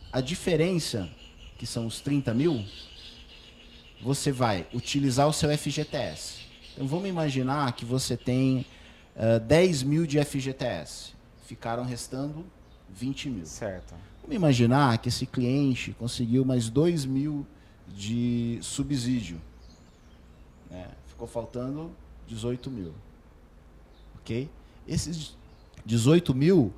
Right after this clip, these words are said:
Speaker 1: a construtora possibilita pra que o cliente parcele. Então ele pode parcelar de acordo com o que fica interessante pra ele e que a construtora aceite. Em doze vezes, vinte e quatro, se necessário,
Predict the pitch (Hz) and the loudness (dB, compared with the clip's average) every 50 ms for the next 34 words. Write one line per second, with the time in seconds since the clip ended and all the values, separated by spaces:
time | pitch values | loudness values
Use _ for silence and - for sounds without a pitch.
0 | - - - - - - - 104 117 - - - - 147 160 165 - 135 127 - | -12 -18 -18 -20 -18 -10 -8 -8 -8 -8 -10 -6 -4 -4 -2 -2 -4 -4 -4 -2
1 | 160 165 151 139 - 139 - - 135 143 139 139 143 147 143 - - 147 143 - | 0 0 0 -2 -2 -4 -6 -4 -2 0 0 0 0 0 -4 -4 -4 -6 -6 -6
2 | 151 139 - - 143 135 131 139 143 143 - - 147 147 147 143 - - - - | -8 -8 -6 -6 -4 -4 -4 -4 -4 -6 -6 -8 -8 -8 -10 -12 -16 -20 -20 -20
3 | - - - - - - - - - 139 143 139 - - 120 107 101 104 104 - | -20 -20 -20 -20 -20 -20 -6 0 2 2 2 2 0 -2 -2 -2 -4 -6 -12 -16
4 | - - 127 143 160 - - 170 170 170 - - 175 175 156 - - 185 175 160 | -16 -12 -10 -10 -6 -2 0 0 0 0 0 -2 0 0 0 0 0 0 2 4
5 | 151 156 170 - - - - - - - - 190 190 - - 208 208 208 202 202 | 4 4 4 2 -4 -12 -20 -20 -20 -8 -6 -6 -6 2 4 4 4 4 2 -4
6 | - 220 202 - - - 180 - 170 160 - 143 135 135 123 - 127 120 - - | -8 -10 -10 -10 -8 -8 -8 -6 -6 -4 -2 -2 0 0 -2 -2 -4 -6 -4 -2
7 | - 156 180 175 151 147 156 185 262 254 - - - - 131 127 - 143 - - | 0 2 2 4 2 2 2 0 -4 -8 -10 -16 -18 -16 -12 -10 -8 -8 -6 -4
8 | 151 156 160 - 160 156 - 139 143 165 180 - 180 156 127 110 - - - - | -4 -4 -4 -6 -8 -6 -2 -2 -2 -2 -2 -4 -4 -6 -6 -6 -10 -14 -16 -18
9 | - - - - _ - - - - - - - - - 117 120 113 117 117 120 | -20 -20 -20 -20 _ -20 -20 -20 -20 -20 -20 -20 -14 -8 -6 -2 0 4 4 4
10 | 120 110 127 120 123 127 131 131 127 120 117 123 120 - - - - - - - | 4 2 0 2 4 6 6 6 6 4 2 -2 -4 -6 -8 -12 -18 -20 -20 -14
11 | 98 107 107 107 - - - - 117 113 110 107 110 - - 117 110 110 - - | -12 -10 -10 -8 -10 -8 -4 -2 -2 0 0 -2 -2 -4 -8 -8 -8 -10 -10 -14
12 | - - - - - - - 180 170 156 143 - 139 135 - - 127 120 113 104 | -20 -18 -14 -8 -2 2 4 4 6 6 4 4 4 2 2 0 0 -2 -2 -2
13 | 95 | -6